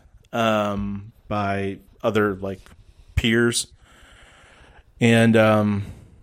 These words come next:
so apparently the movie was put together by John Legend and Jeffrey Wright and somebody else. I'm not sure if they, um,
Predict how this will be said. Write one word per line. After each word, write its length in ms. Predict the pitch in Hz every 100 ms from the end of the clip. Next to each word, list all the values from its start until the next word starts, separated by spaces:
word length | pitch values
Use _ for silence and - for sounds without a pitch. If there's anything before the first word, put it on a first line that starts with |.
| _ -
so 140 | 120
apparently 460 | 120 - 147 127 117
the 60 |
movie 220 | 113 110 110
was 120 | 107
put 160 | 113
together 260 | - 110 107
by 180 | 101 101
John 380 | - 107 107 104
Legend 400 | 107 107 107 98
and 120 | 98
Jeffrey 380 | 104 - 110 101
Wright 260 | 98 101
and 120 | 107
somebody 360 | - 104 101 101
else. 240 | 98 95 -
I'm 80 | 131
not 120 | 131
sure 200 | - 131
if 120 | -
they, 280 | 117 110 107
um, 460 | 101 98 92 87